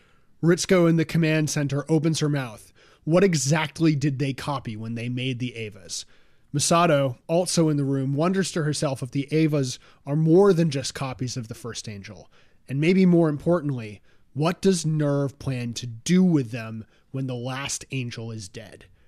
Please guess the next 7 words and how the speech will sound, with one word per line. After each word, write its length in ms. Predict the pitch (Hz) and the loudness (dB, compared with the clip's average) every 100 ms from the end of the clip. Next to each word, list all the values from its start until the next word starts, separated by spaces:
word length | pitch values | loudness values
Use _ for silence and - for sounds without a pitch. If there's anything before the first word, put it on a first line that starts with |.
| _ _ _ | _ _ _
Triumphant 800 | - 170 151 156 160 - 165 156 | -4 0 2 2 0 0 -2 -2
and 180 | 151 143 | -4 -6
terrible, 680 | - 143 135 131 123 123 - _ _ - | -4 -4 -4 -4 -6 -8 -12 _ _ -4
Unit 360 | 139 175 190 151 | 2 4 4 4
One 300 | 156 156 151 | 2 2 0
stands 400 | - 147 139 123 | -2 -2 -2 -4
victorious 960 | 135 - - 151 151 135 117 - - | -8 -10 0 2 4 0 -4 -8 -10